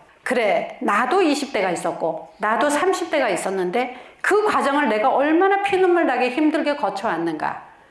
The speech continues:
이 생각이 드는 거예요. 그러면 이거는 이 세상에 있는 모든 아이가 아들, 딸이 내 자녀하고 똑같지 않은가. 내가 이 청년들한테 내가 겪었던 시행착오, 내가 겪었던 실수를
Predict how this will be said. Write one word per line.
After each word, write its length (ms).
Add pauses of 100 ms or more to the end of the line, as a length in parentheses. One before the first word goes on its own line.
(100)
이 100
생각이 420
드는 260
거예요. 340 (220)
그러면 360
이거는 520 (760)
이 100
세상에 380
있는 260
모든 720
아이가 880 (180)
아들, 400
딸이 340
내 200
자녀하고 500
똑같지 380
않은가. 800 (140)
내가 220
이 160
청년들한테 840
내가 320
겪었던 440
시행착오, 720 (280)
내가 280
겪었던 440
실수를 720